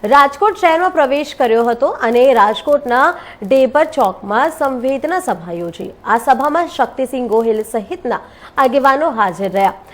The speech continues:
સેવાદળના પ્રમુખ લાલજી દેસાઈએ કહ્યું હતું કે જે પીડિતો ન્યાયયાત્રામાં નથી જોડાયા, તે પીડિત પરિવારો આગામી સમયમાં ચૂંટણી લડશે. તેમજ જિજ્ઞેશ મેવાણીએ એવું નિવેદન આપ્યું હતું કે જે પીડિત પરિવારો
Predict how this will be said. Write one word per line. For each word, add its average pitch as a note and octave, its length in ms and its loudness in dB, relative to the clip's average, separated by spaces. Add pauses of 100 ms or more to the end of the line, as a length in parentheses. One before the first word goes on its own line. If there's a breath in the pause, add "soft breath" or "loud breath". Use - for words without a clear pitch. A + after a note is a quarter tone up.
(160 loud breath)
સેવાદળના F#4+ 540 6
પ્રમુખ F4+ 380 -2
લાલજી A#3+ 460 2
દેસાઈએ G#3+ 520 0
કહ્યું A3+ 380 0
હતું A#3 240 -2
કે F4 120 -2
જે C#4+ 220 -2
પીડિતો B3 420 2
ન્યાયયાત્રામાં G#3 760 0
નથી F3+ 260 -6
જોડાયા, D#4 540 6 (240 loud breath)
તે G4+ 140 4 (160)
પીડિત D#4 320 -4
પરિવારો B3+ 480 4
આગામી A#3+ 480 2
સમયમાં C#4 560 0
ચૂંટણી D#4 420 -4
લડશે. F#3+ 340 0 (300 loud breath)
તેમજ F#4 300 0 (100)
જિજ્ઞેશ C#4+ 540 -4
મેવાણીએ A#3 500 0
એવું B3+ 240 2
નિવેદન A#3 480 0
આપ્યું C4+ 320 -2
હતું E4 180 -8
કે F4 140 -4
જે E4 220 -4
પીડિત F#4 340 -4
પરિવારો B3 480 2